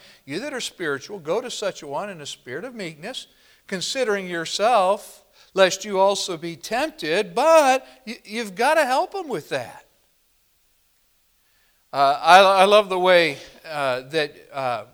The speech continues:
James ends his letter. If someone is overtaken in sin,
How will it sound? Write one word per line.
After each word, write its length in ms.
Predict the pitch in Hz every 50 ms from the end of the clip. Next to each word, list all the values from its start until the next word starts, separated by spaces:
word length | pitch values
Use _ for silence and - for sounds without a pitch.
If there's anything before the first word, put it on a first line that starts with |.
| _ _ _ - - _ 135
James 640 | 127 120 143 160 165 180 196 196 175 139 117 - - _ -
ends 340 | 165 160 170 170 160 - -
his 260 | 165 180 208 202 -
letter. 380 | 226 214 185 123 101 95 - _ _ _ _ _ _ _ _ _ _ _ _ _ _ _ _ _ _ _ _
If 120 | 117 107
someone 500 | - - 208 208 214 220 202 190 175 156
is 260 | 147 143 143 131 - 180
overtaken 680 | 175 175 165 165 160 - - 196 185 185 - 185 185
in 140 | 196 196 175
sin, 420 | - - - 220 226 220 180 113